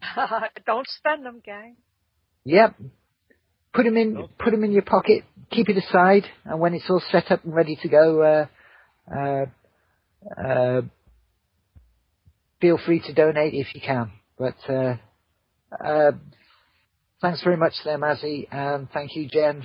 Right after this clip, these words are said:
Speaker 2: for the considerations.
Speaker 1: Okay.
Speaker 3: Well,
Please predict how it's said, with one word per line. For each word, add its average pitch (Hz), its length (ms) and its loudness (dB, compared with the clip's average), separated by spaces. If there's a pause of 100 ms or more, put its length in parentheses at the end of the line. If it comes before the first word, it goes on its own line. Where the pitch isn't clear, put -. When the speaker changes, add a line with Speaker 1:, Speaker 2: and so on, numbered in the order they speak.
Speaker 2:
for 156 220 2
the 147 260 -6
considerations. 143 840 -2 (800)
Speaker 1:
Okay. - 220 -20 (1000)
Speaker 3:
Well, 160 160 -16